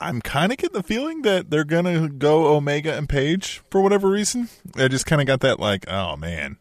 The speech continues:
they're gonna give us a little, like, a, oh, I didn't expect that." But I feel like all signs point to Best Friends. They, they just, you know, with the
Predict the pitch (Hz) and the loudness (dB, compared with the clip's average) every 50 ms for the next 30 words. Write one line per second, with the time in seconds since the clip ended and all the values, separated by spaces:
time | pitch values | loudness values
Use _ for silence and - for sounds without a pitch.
0 | _ _ _ - 90 101 101 90 82 85 - 90 87 85 90 107 82 82 85 82 | _ _ _ -8 -6 -4 -4 -4 -4 -4 -4 -4 -4 -4 -6 -6 -6 -6 -6 -6
1 | 82 78 76 80 82 80 76 - - - 120 147 202 254 220 127 92 82 78 82 | -6 -6 -6 -6 -6 -8 -8 -4 0 2 4 4 4 4 2 0 0 -2 -2 -2
2 | 110 135 143 120 92 - - - 82 80 - - 90 120 135 - - - _ _ | -2 -2 -2 -6 -8 -8 -10 -12 -12 -12 -8 -6 -4 -2 -2 -4 -6 -8 _ _
3 | _ _ _ _ _ _ _ _ _ _ _ _ _ _ _ _ _ - 104 117 | _ _ _ _ _ _ _ _ _ _ _ _ _ _ _ _ _ -2 0 2
4 | 127 - - - - - 294 294 220 170 143 - - - 156 156 151 139 - - | 4 4 2 2 2 2 4 6 6 6 6 4 4 6 8 8 8 8 6 4
5 | 160 139 127 113 95 - - - 220 - 85 - 82 85 80 78 - - - - | 4 4 4 2 -2 -2 0 0 0 0 0 -2 -2 -2 -2 -2 -4 -8 -10 -12
6 | - - - - - - - - _ _ _ _ _ _ _ - 98 113 117 123 | -12 -12 -16 -20 -20 -20 -20 -20 _ _ _ _ _ _ _ -14 -12 -12 -6 -4
7 | 135 143 135 131 147 143 131 - - - - - - - - - - - - _ | -4 -2 -2 0 0 0 0 -2 -6 -10 -14 -20 -20 -20 -20 -20 -20 -20 -20 _
8 | _ _ _ _ _ _ _ _ _ _ - - 113 151 156 151 151 165 156 143 | _ _ _ _ _ _ _ _ _ _ -20 -18 -16 -16 -14 -8 -2 0 2 4
9 | 139 131 127 123 117 - - 107 95 87 85 82 80 80 | 4 6 6 6 4 4 2 0 0 0 0 -2 -4 -6